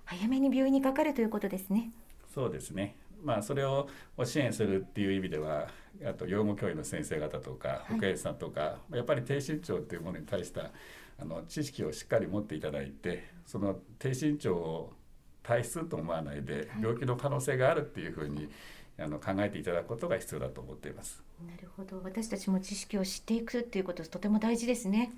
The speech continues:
Speaker 2: そうですね。
Speaker 1: はい。え、今回二週にわたりまして、羽賀赤十字病院小児科主任部長、菊池豊先生にお話を伺いました。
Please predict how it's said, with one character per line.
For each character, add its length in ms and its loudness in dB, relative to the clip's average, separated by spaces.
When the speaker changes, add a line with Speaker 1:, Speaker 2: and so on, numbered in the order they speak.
Speaker 2:
そ 120 0
う 40 -2
で 80 -6
す 80 -10
ね。 280 -6
Speaker 1:
は 240 -8
い。 120 -6
え、 80 4
今 220 8
回 160 6
二 120 6
週 260 4
に 120 6
わ 100 6
た 120 2
り 100 8
ま 160 8
し 140 0
て、 320 0
羽 160 0
賀 80 2
赤 340 0
十 180 4
字 160 2
病 220 4
院 160 0
小 240 0
児 140 0
科 260 0
主 180 0
任 220 8
部 120 2
長、 480 -2
菊 220 -10
池 180 -4
豊 380 4
先 200 6
生 220 4
に 260 4
お 60 -4
話 420 0
を 40 2
伺 260 2
い 60 8
ま 120 6
し 100 -2
た。 160 4